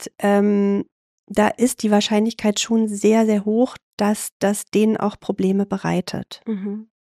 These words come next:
Speaker 1: Ja, also es ist wirklich ganz oft so, ähm, dass ein Kind eben dann sehr groß und schwer wird und das andere sehr klein und schmächtig bleibt.
Speaker 2: Mhm.
Speaker 1: Ähm, das, was sehr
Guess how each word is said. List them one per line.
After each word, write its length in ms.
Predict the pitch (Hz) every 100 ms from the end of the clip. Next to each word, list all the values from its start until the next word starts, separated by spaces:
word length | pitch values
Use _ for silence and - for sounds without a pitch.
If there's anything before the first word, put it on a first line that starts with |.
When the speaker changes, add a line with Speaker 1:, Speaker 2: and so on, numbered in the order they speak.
| -
Speaker 1:
Ja, 220 | 208 214
also 200 | 208 214
es 80 | -
ist 220 | 226 -
wirklich 360 | 214 - 220
ganz 260 | - 208 208
oft 360 | - 220 - -
so, 300 | 214 220 226 - - - - _ _ -
ähm, 440 | 202 196 196 196 - _
dass 280 | - 208 -
ein 360 | - 202 208
Kind 360 | - 214 208 202
eben 480 | - 208 202 196 202 - _
dann 240 | 202 190 196
sehr 640 | - 185 190 185 185 - _ -
groß 540 | - 208 214 208 -
und 240 | - 196 -
schwer 360 | - 202 254
wird 240 | 269 294 285
und 80 | 214
das 120 | 208
andere 340 | - 208 220
sehr 180 | 208 196
klein 340 | - 190 196 -
und 140 | 190
schmächtig 480 | - 214 - - -
bleibt. 500 | 233 233 262 269 -
Speaker 2:
Mhm. 340 | 202 214 226 - _ _ _ -
Speaker 1:
Ähm, 540 | 208 202 196 196 190 - _ _ _ _ - -
das, 300 | 214 214 -
was 200 | 202 -
sehr 320 | 196 196